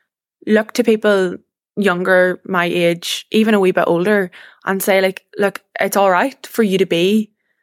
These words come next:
outspoken. It's okay for you to get involved in politics." Because to be fair, when I first even started getting involved, um,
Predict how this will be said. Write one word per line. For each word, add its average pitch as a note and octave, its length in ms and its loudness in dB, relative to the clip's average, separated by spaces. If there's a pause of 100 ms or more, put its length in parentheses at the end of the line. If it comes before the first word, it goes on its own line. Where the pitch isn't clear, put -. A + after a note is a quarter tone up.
(500)
outspoken. G3+ 580 -2
It's A3+ 140 -2
okay F#3+ 340 0
for G#3+ 160 -6
you F3+ 240 -4
to F3 320 0 (600)
get F3 280 -2 (160)
involved F3+ 540 0
in F#3 100 -10
politics." A#3 540 0
Because G3 420 -2 (800)
to C4 100 2
be B3+ 140 2
fair, A3 340 0
when A3 100 2
I G3 160 0 (280)
first G3+ 320 -2
even F#3 180 0
started F3 320 -2
getting F3+ 240 -4
involved, E3+ 640 -4
um, D#3+ 600 -4